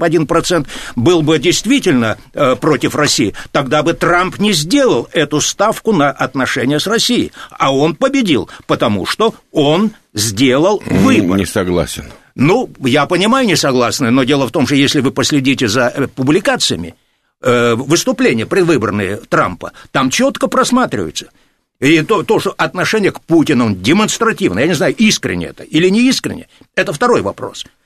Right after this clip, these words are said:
Speaker 1: Но это было, и это должно, по его мнению, было воздействовать на, на публику американскую. Оно воздействовало. Он победил. Поэтому все остальное — это от дьявола, потому что все эти, э, и общественное мнение, так сказать,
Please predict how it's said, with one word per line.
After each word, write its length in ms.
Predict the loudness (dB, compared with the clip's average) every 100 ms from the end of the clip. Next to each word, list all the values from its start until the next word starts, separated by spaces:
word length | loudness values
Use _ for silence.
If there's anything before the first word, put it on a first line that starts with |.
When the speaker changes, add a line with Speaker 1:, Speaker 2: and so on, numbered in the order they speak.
| _ _ 0
Speaker 1:
Но 200 | 0 2
это 340 | 0 0 0 -2
было, 460 | 0 2 2 0
и 300 | -2 0 2
это 360 | 2 0 -2 -2
должно, 460 | 0 0 2 0 2
по 100 | 2
его 180 | 2
мнению, 300 | 2 2 2
было 220 | 2 2 2
воздействовать 720 | 0 0 0 0 0 0 0
на, 380 | 0 0 -2 -4 -6 -4
на 260 | -2 -2 -4 -2
публику 380 | 0 0 -2 -4
американскую. 640 | -2 -2 -4 -6 -6 -12 -18 -20 -4
Оно 220 | 0 2
воздействовало. 640 | 2 0 -2 -4 -10 -12 -2
Он 160 | 0
победил. 540 | 0 0 2 2 0 -4 -20 _ _ _ -2
Поэтому 380 | 0 0 0 0
все 200 | 2 2
остальное — 800 | 2 0 2 2 2 0 -4 -12 _ _
это 240 | -2 0
от 200 | 0 0
дьявола, 500 | 2 2 2 -2 -6 -10 -4
потому 340 | 0 2 2
что 240 | 2 2 0 0 -2
все 240 | 0 0
эти, 280 | 2 2 2 0
э, 400 | -2 0 2 2
и 240 | 2 2 2
общественное 680 | 0 -2 2 0 0 0
мнение, 580 | 2 4 2 2 2 0
так 180 | 0 0
сказать, 240 | 0 -2